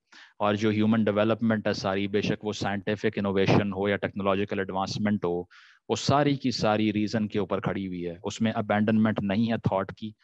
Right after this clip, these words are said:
बल्कि थॉट को मटेरियलाइज किया गया है उस सारी के अंदर। तो अगर आपने इस दुनिया के बारे में नहीं सोचना, तो फिर बिल्कुल ठीक है जो आप सारा कुछ कर रहे हैं, फिर कोई फर्क ही नहीं है उसमें। Actually, साइंस भी एक अटेम्प्ट थी इस जमीन के ऊपर जिंदगी को बेहतर करने की, जो कि पहले नहीं आ रही थी।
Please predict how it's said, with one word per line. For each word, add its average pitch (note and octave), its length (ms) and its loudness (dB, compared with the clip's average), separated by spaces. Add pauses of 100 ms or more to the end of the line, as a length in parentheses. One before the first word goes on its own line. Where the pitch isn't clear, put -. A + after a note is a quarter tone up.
(260)
बल्कि G#2+ 260 2
थॉट G#2 380 0
को A2+ 140 -2
मटेरियलाइज G#2+ 640 0
किया F2+ 220 -4
गया F2+ 160 -4
है F2 60 0
उस E2 120 -4
सारी F2 220 -2
के - 100 -4
अंदर। D#2+ 280 -10 (360)
तो A#2 80 2
अगर B2+ 140 2
आपने C3 320 2
इस B2 200 -2
दुनिया A#2+ 340 4
के A#2+ 100 0
बारे A#2 220 2
में A#2+ 100 4
नहीं A2 260 0
सोचना, A2+ 540 -4 (320)
तो A2+ 60 -4
फिर C3+ 160 2
बिल्कुल C#3+ 400 2
ठीक A#2+ 280 0
है A#2 80 0
जो A#2+ 120 -2
आप A2 100 -2
सारा G2+ 260 -6
कुछ G2 180 -8
कर F2 160 -6
रहे E2 120 -8
हैं, D#2+ 80 -18 (180)
फिर A#2 100 0
कोई B2+ 220 2
फर्क A#2+ 300 0
ही C#3+ 60 0
नहीं G#2 200 -2
है F#2 80 -6
उसमें। E2+ 300 -12 (520)
Actually, D3 440 4
साइंस B2 440 2
भी C#3 120 2
एक C3 140 2
अटेम्प्ट A2 320 0
थी C#3 260 -2 (380)
इस A#2 220 -4
जमीन A2+ 460 4
के C3+ 120 4
ऊपर A#2+ 240 4
जिंदगी G#2+ 320 0
को A2 120 -2
बेहतर G2+ 300 -2
करने F2+ 300 -8
की, G2+ 180 -6
जो G2+ 140 0
कि A2+ 100 0
पहले A2 280 2
नहीं A#2 280 0
आ G#2 80 2
रही E2+ 220 -2
थी। - 200 -2